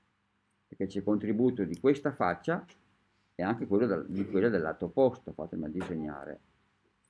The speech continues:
il blu anche questo, ecco. Ok? Quindi questo è il flusso del campo elettrico attraverso quel parallelepipedo chiuso,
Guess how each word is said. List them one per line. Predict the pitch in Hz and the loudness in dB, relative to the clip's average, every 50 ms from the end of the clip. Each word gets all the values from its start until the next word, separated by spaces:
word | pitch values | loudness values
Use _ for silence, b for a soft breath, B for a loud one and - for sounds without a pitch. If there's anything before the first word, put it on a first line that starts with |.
| _ _ | _ _
il | - - | -18 -18
blu | - - 78 76 50 | -14 -12 -12 -12 -12
anche | 62 - - 71 - | -12 -14 -16 -18 -14
questo, | - - 58 - _ _ _ _ | -12 -12 -14 -14 _ _ _ _
ecco. | _ 73 73 67 - _ - _ _ _ _ _ _ _ _ _ _ _ _ _ _ _ _ _ _ _ _ _ _ _ _ _ _ _ _ _ _ _ _ _ _ _ - - _ _ - - - _ _ _ _ _ _ _ _ | _ -10 -10 -10 -12 _ -20 _ _ _ _ _ _ _ _ _ _ _ _ _ _ _ _ _ _ _ _ _ _ _ _ _ _ _ _ _ _ _ _ _ _ _ -20 -20 _ _ -20 -20 -20 _ _ _ _ _ _ _ _
Ok? | - - - - 98 92 104 123 127 - - _ _ _ _ _ _ _ _ _ _ _ _ _ _ _ _ _ _ _ _ _ _ _ _ _ _ _ _ _ _ _ _ _ _ _ _ _ - - _ _ _ _ _ _ _ _ _ _ _ _ _ _ _ _ _ _ _ _ _ _ _ _ _ _ _ | -20 -14 -6 -2 0 0 0 -2 -4 -8 -18 _ _ _ _ _ _ _ _ _ _ _ _ _ _ _ _ _ _ _ _ _ _ _ _ _ _ _ _ _ _ _ _ _ _ _ _ _ -20 -20 _ _ _ _ _ _ _ _ _ _ _ _ _ _ _ _ _ _ _ _ _ _ _ _ _ _ _
Quindi | 139 127 117 113 | 2 4 4 4
questo | 113 - 208 208 202 - | 4 4 4 4 6 6
è | 120 | 6
il | 113 107 - | 6 4 2
flusso | - 135 147 143 139 - | 4 6 6 6 6 2
del | 104 104 95 | 0 0 0
campo | - 110 107 113 113 113 | 2 2 2 2 4 4
elettrico | 104 117 113 - 98 - 95 | 4 4 4 2 -2 -4 -4
attraverso | 92 - 92 92 85 104 107 - - 98 | -2 0 -2 0 2 0 0 0 -4 -2
quel | - 104 101 101 | 0 2 0 2
parallelepipedo | - 90 92 95 92 90 - 113 101 92 92 85 85 - | 0 0 0 2 0 2 0 0 0 0 -2 -4 -4 -4
chiuso, | - 92 85 82 - - 143 180 208 | -4 -2 -2 -2 0 -2 -2 -2 -2